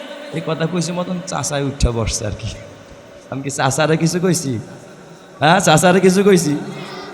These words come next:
চাচাই উঠে কি কয় জানেন? কয়, "হুজুর, কইন, কইন, কইতে দাও না, আপনি কি আর মিছা কথা কইবাইন?"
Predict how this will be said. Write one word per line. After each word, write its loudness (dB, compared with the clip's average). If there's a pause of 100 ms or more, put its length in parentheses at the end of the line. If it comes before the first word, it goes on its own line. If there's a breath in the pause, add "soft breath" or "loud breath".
চাচাই -2
উঠে -4
কি -4
কয় 0
জানেন? 0 (420)
কয়, -2
"হুজুর, -4 (120)
কইন, -4
কইন, -4
কইতে -8
দাও -6
না, -10
আপনি -6
কি -6
আর -6
মিছা -4
কথা -4
কইবাইন?" -2